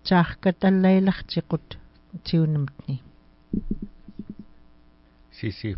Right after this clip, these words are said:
Speaker 2: Franco, aptqatartuq. Huinga umiortqa. Qaillun, ah, nalluunait qatartita makuunun, ah, ilamtnun jalillu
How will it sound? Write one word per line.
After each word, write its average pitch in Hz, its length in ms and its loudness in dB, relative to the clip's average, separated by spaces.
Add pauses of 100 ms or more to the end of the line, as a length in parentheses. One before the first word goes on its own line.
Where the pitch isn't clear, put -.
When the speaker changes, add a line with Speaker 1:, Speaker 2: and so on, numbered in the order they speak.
Speaker 2:
Franco, 90 680 -6 (160)
aptqatartuq. - 1120 -6 (1300)
Huinga 107 360 0
umiortqa. 104 880 -4 (760)
Qaillun, 123 960 4
ah, 107 280 2
nalluunait 113 800 2 (120)
qatartita - 800 -2 (160)
makuunun, 117 1160 2 (440)
ah, 101 320 0
ilamtnun 120 960 0 (500)
jalillu 107 1000 0